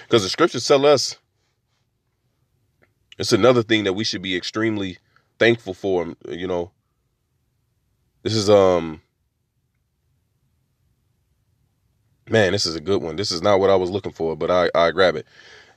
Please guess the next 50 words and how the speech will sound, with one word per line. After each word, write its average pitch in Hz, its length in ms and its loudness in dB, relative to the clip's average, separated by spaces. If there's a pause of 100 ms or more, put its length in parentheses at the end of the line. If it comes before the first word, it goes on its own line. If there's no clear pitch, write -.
Sirach 113 560 2
three 127 220 -2
and 107 80 -2
twenty-six, 131 580 -6
"A 95 100 -6
stubborn 123 420 0
heart 139 260 4
shall 104 240 2
fare 139 440 2 (100)
evil 165 480 -4
at 127 200 2
the - 80 2
last, 143 520 2 (380)
and 107 120 -6
he 131 120 -2
that 131 160 4
loveth 110 400 0
danger 139 440 0
shall 104 300 0
perish 127 500 -2
therein." 107 500 0
So 90 160 -8
these 120 200 -8
guys 127 320 4
who 123 140 -2
are 98 100 4
stubborn, 110 380 -2 (320)
and 98 100 0
what 113 140 6
did, 107 260 -2
uh, 104 40 4
uh, 92 320 4
uh, 87 180 2
Samuel 147 380 0
tell 92 200 0
us 85 140 -6
in 92 80 -8
the 90 80 -4
book 107 180 -2
of 92 80 -6
First 110 220 0
Samuel, 104 220 0
the 90 60 -4
fifteenth 104 440 -2
chapter? 139 300 2
He 95 100 -6
told 107 240 -2
that 101 140 -4
to 85 60 -10
Saul, 135 380 0